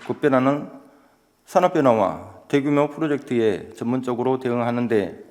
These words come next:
한계가 명확합니다. 또한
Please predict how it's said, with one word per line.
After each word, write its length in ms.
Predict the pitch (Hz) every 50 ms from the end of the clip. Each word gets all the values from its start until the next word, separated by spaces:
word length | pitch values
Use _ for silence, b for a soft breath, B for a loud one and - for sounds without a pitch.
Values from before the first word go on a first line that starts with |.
| - - _ -
한계가 480 | - 151 151 135 135 127 131 127 139 135
명확합니다. 640 | 120 107 110 104 - - 92 87 80 - - - - - - - - - _ _ _ b b b b b b b b b b b
또한 420 | - 170 170 170 180 196 202 -